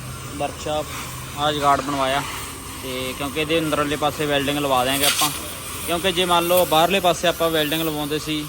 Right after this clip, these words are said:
ਤਾਂ ਬਹੁਤ ਜ਼ਿਆਦਾ ਭੈੜੀ ਲੱਗਦੀ ਸੀ, ਜਿਹਦੇ ਕਾਰਨ ਕਰਕੇ ਆਪਾਂ ਸੱਲ ਮਾਰ ਕੇ ਪੂਰਾ ਪੂਰਾ ਤੇ ਇਸ ਤੋਂ ਬਾਅਦ ਅੰਦਰਲੇ ਪਾਸੇ ਵੈਲਡਿੰਗ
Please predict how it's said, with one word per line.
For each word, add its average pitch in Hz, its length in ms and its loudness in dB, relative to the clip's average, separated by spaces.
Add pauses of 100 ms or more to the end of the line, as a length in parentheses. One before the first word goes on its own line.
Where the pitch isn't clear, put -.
(280)
ਤਾਂ 151 100 2
ਬਹੁਤ 156 240 0
ਜ਼ਿਆਦਾ 160 260 6
ਭੈੜੀ 156 180 0
ਲੱਗਦੀ 120 320 -2
ਸੀ, 123 180 -14 (300)
ਜਿਹਦੇ 143 220 -8
ਕਾਰਨ 143 200 -2
ਕਰਕੇ 139 240 -4
ਆਪਾਂ 143 180 -4
ਸੱਲ 139 260 -4
ਮਾਰ 139 220 -2
ਕੇ 151 120 -8
ਪੂਰਾ 147 200 -4
ਪੂਰਾ 151 260 -2 (520)
ਤੇ 135 100 -4 (1800)
ਇਸ 156 80 0
ਤੋਂ 165 140 -2
ਬਾਅਦ 151 200 2
ਅੰਦਰਲੇ 147 260 0
ਪਾਸੇ 147 240 -2
ਵੈਲਡਿੰਗ 143 340 -2